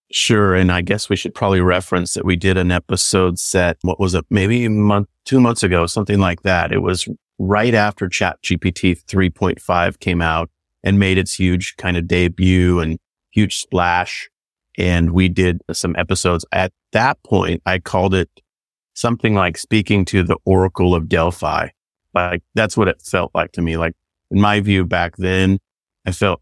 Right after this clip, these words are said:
uh, after two days of using it, was co-, gonna totally disrupt, uh, Google and was gonna be an industry game changer. And it's only become more obvious that that's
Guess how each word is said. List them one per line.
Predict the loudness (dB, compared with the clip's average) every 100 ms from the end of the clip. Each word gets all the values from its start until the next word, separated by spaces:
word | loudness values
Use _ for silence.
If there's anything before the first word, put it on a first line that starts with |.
| -10
uh, | -12 -14 _ _ -4
after | -4 -4 -4
two | 2 4
days | 4 4
of | 2 2
using | 2 4 2
it, | 2
was | -2
co-, | 0 0 0 -4
gonna | -2 -2
totally | 0 -2 -2 -2
disrupt, | -2 -2 -2 -2 -6 -20 _ _ _ _ -6
uh, | -2
Google | 0 2 0 0 _ -2
and | 0 2 2 0 -2
was | -6 -2
gonna | -2 0
be | 0
an | 0
industry | 0 -2 -2 -4
game | -2 0 0
changer. | 0 0 0 0 -2 -2
And | 0 2 2 0 0
it's | -4 -4 -2
only | 2 4 2
become | 0 -2 0 2
more | 4 4 2 0 -4 _ _ _ _
obvious | -2 -2 0 0 0 -2 -6
that | -6 -4 -4
that's | -4 -6 -14 -16